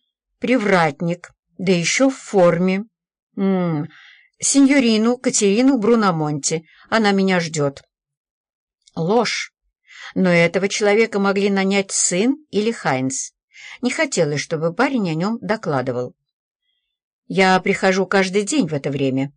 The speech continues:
Нет необходимости обо мне докладывать. Я знаю дорогу», уверенно произнес Гварначо. «Прошу вас, инспектор».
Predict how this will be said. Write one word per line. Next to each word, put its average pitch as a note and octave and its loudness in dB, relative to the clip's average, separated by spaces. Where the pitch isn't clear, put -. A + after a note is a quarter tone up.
Нет C4+ 2
необходимости E3+ -4
обо F3 -2
мне F3 -2
докладывать. E3+ -4
Я C4 2
знаю D#3 0
дорогу», D#3+ 2
уверенно G#3+ 0
произнес F3+ -2
Гварначо. D3+ -2
«Прошу E3 -4
вас, F3 -4
инспектор». C3+ -8